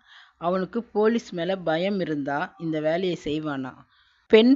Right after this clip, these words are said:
போலீஸே தைரியமா வெளியில் நடமாட முடியலன்னா, மற்ற பெண்களுக்கு என்ன பாதுகாப்பு இருக்கு? பெண்கள் கிட்ட இருந்து மட்டும் இல்லைங்க, ஆண்கள் கிட்ட இருந்தும் செயினை பறிக்கிறாங்க.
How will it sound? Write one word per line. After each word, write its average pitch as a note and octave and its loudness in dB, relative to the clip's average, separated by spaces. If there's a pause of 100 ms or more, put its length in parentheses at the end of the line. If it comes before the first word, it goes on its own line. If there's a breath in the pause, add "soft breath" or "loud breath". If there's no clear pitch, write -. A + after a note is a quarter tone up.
போலீஸே A3 6
தைரியமா G#3 6
வெளியில் G3 4
நடமாட F3 2
முடியலன்னா, D3+ -2
மற்ற F3+ -4
பெண்களுக்கு G3 -2
என்ன E3 -2
பாதுகாப்பு D3+ -4
இருக்கு? D3+ -8 (600 soft breath)
பெண்கள் A#3+ 2
கிட்ட A3 -2
இருந்து G#3 0
மட்டும் F3+ -4
இல்லைங்க, D#3+ -4
ஆண்கள் G3+ -2
கிட்ட F3+ -4
இருந்தும் G3 -2
செயினை E3+ -6
பறிக்கிறாங்க. D3 -8